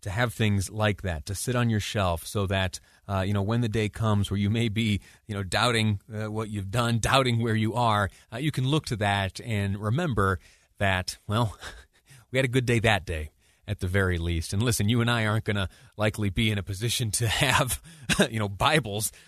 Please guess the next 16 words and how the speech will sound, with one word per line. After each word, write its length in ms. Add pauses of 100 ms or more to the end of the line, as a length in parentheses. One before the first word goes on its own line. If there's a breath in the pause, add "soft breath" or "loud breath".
(120)
upon 440
which 220
we 100
placed 340
our 120
hands 380
when 160
being 160
sworn 360
in 100
as 160 (260 soft breath)
President 420
of 100
the 60
United 360
States. 480